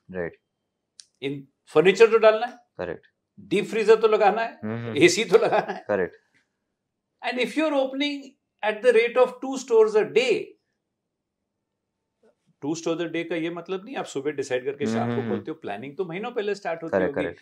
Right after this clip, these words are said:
Speaker 2: इस लोकेलिटी में बैनर लग गए,
Speaker 1: हाँ, हाँ, हाँ।
Speaker 2: जनवरी में बैनर लग गए कि मार्च में स्टोर खुल रहा है, पन्द्रह मार्च को खुल रहा है। अब जैसे जैसे पन्द्रह मार्च नजदीक आ रही है, स्टोर ओपनिंग अनाउंस हो गया, पैसा खत्म हो गया, because you're growing too fast।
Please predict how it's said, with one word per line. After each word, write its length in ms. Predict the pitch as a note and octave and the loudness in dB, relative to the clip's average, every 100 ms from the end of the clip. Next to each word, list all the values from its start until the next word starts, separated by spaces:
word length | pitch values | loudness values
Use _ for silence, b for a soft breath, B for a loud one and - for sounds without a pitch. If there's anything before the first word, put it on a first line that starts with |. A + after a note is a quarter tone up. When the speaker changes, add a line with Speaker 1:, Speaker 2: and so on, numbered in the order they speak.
| - | -6
Speaker 2:
इस 180 | E3 D#3 | -6 -4
लोकेलिटी 480 | C#3+ C#3+ D3+ D3 | -4 -2 -4 -6
में 180 | D#3 D#3 | -8 -8
बैनर 260 | A2+ B2+ D3 | -8 -6 -4
लग 200 | C#3 C3 | -6 -4
गए, 80 | C3+ | 0
Speaker 1:
हाँ, 200 | G#2 G#2+ | 0 0
हाँ, 160 | G#2 | -4
हाँ। 120 | G2+ - | -10 -8
Speaker 2:
जनवरी 340 | C3+ D#3 E3 | -4 -2 -2
में 160 | E3 D3 | -2 0
बैनर 220 | C#3+ D3 | 0 0
लग 200 | C#3+ C3+ | -4 -4
गए 100 | C#3+ | -6
कि 160 | D3 | -6
मार्च 320 | C3 B2 C3 C#3 | -2 -2 -2 -6
में 80 | |
स्टोर 260 | C#3 C#3+ C3+ | -6 -4 -2
खुल 160 | C#3 B2+ | -4 -4
रहा 100 | B2+ | -6
है, 60 | |
पन्द्रह 280 | C#3 C#3+ D#3 | -6 -2 -2
मार्च 260 | C#3+ C3+ C3 | -2 -6 -8
को 100 | A#2 | -16
खुल 160 | C3 | -16
रहा 120 | A#2 | -14
है। 60 | - _ _ _ _ _ _ _ - | -18 _ _ _ _ _ _ _ 0
अब 140 | D3 | 0
जैसे 320 | C#3 D3 G#3 G#3+ | 4 6 8 8
जैसे 200 | G3+ A3+ | 8 4
पन्द्रह 360 | F#3 E3+ G3+ | 2 0 0
मार्च 220 | G3+ G#3 F#3 | 0 -2 -4
नजदीक 420 | C#3+ C3 G3+ G3+ | -8 -6 -2 0
आ 80 | D#3+ | 2
रही 320 | D3 B2 B2 | 0 -2 -6
है, 300 | G#2 A2+ D#3 | -6 -8 -10
स्टोर 340 | - C#3+ F3+ | -4 0 0
ओपनिंग 320 | F#3+ F#3 G3+ | 0 -2 -8
अनाउंस 360 | F3 C3+ D3+ E3 | -8 -4 -6 -6
हो 80 | D#3+ | -4
गया, 120 | G#3 | -2
पैसा 280 | G#3+ E3+ F#3+ | -2 0 0
खत्म 220 | F#3 G3+ | 2 2
हो 120 | G#3 | 2
गया, 120 | G3 | 0
because 220 | G3+ E3+ D#3 | 0 -2 -2
you're 160 | D3+ | -2
growing 240 | D3+ F3 F3 | -4 -4 -4
too 100 | F3+ | -4
fast। 220 | - D#4 | -4 -6